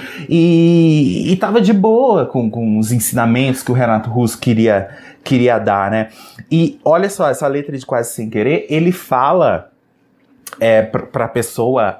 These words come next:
amada diretamente pra ela. É como se fosse uma carta, uma carta de amor que ele escreveu pra alguém com quem ele está envolvido. A música se tornou uma balada muito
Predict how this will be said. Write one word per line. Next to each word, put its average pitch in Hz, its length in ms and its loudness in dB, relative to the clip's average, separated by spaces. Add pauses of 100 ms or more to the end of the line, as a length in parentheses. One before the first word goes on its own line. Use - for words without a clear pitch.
amada 101 680 -2 (380)
diretamente 160 840 0
pra 165 240 0
ela. 107 500 -2 (220)
É 131 80 0
como 151 200 2
se 180 120 -4
fosse 185 240 0
uma 196 180 2
carta, 131 680 -4 (600)
uma 107 220 -2
carta 143 520 -2
de 131 100 -6
amor 131 500 -2
que 143 120 -6
ele 135 80 -2
escreveu 123 960 -2 (520)
pra 123 180 -2
alguém 120 540 -2
com 131 160 -10
quem 123 240 -6
ele 120 100 -2
está 107 600 -4 (320)
envolvido. 113 800 0 (640)
A - 100 -4
música 139 300 0
se - 120 -4
tornou 151 240 2
uma 160 140 2
balada 131 520 0
muito 156 960 0